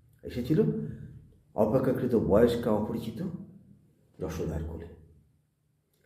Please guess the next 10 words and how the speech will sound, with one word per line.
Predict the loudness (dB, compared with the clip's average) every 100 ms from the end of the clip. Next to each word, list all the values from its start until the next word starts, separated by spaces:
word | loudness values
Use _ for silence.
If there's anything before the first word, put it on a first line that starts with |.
| _
তার | -8 -6
অস্বস্তি | -4 -6 -10 -8
হওয়ার | -2 0 0
কথা, | -4 -8 -12 -14 -16 -20 -20
অরুচি | -10 -8 -8 -8
হওয়ার | -4 -4
কথা, | -4 -6 -4 -6 -8 -14 -20 -20 _ -12
বিতৃষ্ণা | -10 -6 -6 -6
হওয়ার | -2 -2 -2
কথা, | -6 -10